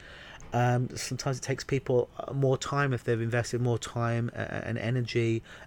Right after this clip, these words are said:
and, um, you know, what's the word I'm looking for here? Or of a gentle <laughs> spirit or a gentle soul, should we say.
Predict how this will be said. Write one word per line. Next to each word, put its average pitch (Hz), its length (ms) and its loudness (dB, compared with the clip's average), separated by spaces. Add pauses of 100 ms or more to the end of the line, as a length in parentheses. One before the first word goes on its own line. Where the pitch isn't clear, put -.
(100)
and, 113 480 2 (120)
um, 107 760 0 (180)
you 120 140 0
know, 120 320 4 (800)
what's - 260 -4
the 110 80 -2
word 101 280 2
I'm 98 160 0
looking 101 340 0
for 95 420 0
here? 101 380 0 (720)
Or 120 260 4
of 120 100 0
a 113 160 2
gentle 127 680 6
<laughs> - 20 -10
spirit - 580 4
or 120 80 4
a 113 40 2
gentle 120 400 2
soul, 127 460 6
should 117 240 0
we 110 140 2
say. 98 400 -2